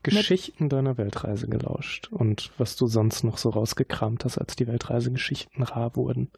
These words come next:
Speaker 2: <laughs>
Speaker 1: Ja, und so sind wir uns irgendwie näher gekommen und haben jeden Tag miteinander verbracht. Also im Endeffekt haben wir uns gegenseitig
Speaker 2: gestockholmt, also uns gegenseitig unserem sozialen Umfeld so lange entzogen,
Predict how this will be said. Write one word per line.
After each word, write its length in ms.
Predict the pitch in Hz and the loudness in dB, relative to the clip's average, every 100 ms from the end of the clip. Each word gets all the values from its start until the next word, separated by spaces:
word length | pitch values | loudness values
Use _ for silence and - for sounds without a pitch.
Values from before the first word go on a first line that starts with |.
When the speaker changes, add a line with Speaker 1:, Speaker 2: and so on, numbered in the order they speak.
| _ _ 262 | _ _ 0
Speaker 2:
<laughs> 60 | - - - - - - - - - _ - - - - - - - _ | 2 2 0 -2 -4 -6 -10 -14 -16 _ -20 -18 -18 -20 -20 -20 -20 _
Speaker 1:
Ja, 200 | - 220 | 0 2
und 100 | 208 | 4
so 120 | 185 | 4
sind 220 | 175 196 | 4 4
wir 80 | 202 | 4
uns 140 | 196 - | 2 4
irgendwie 560 | 185 190 190 185 180 - | 2 2 4 4 2 2
näher 300 | 185 226 233 | 2 4 2
gekommen 380 | 180 - 185 | 0 0 2
und 320 | 180 190 - - - | 2 0 -4 -14 -10
haben 220 | 202 190 | 0 2
jeden 220 | 175 202 | 4 2
Tag 320 | 208 208 208 | 2 0 0
miteinander 400 | 196 190 190 185 | 0 2 2 2
verbracht. 580 | - 185 190 208 - - - - | 0 -2 -2 -2 -4 -14 -20 -6
Also 300 | 190 190 185 | -2 0 2
im 120 | 190 | 2
Endeffekt 420 | 185 202 202 - | 0 0 -2 0
haben 140 | 196 185 | 0 2
wir 120 | 185 | 2
uns 460 | 185 185 - - - - | 2 2 0 -4 -10 0
gegenseitig 800 | 190 190 190 185 - 185 190 - _ _ _ - | 2 4 2 0 0 0 0 -6 _ _ _ -4
Speaker 2:
gestockholmt, 1040 | 117 - - 120 - - 120 139 - - - | -2 -2 -4 -4 -4 -2 0 -2 -6 -18 -10
also 200 | - 113 113 | 0 0 2
uns 380 | 107 - - - | -2 -6 -10 0
gegenseitig 640 | 120 117 117 113 127 - | 2 4 2 2 0 2
unserem 460 | 123 123 123 120 120 _ - - - | 2 4 4 2 -2 _ -20 -20 -6
sozialen 480 | - 131 - 120 131 | -2 0 4 4 4
Umfeld 420 | 143 127 127 120 | 2 2 2 2
so 160 | 131 117 | 2 2
lange 300 | 117 117 113 | 4 2 2
entzogen, 640 | 117 - 117 107 110 | -2 0 -2 0 0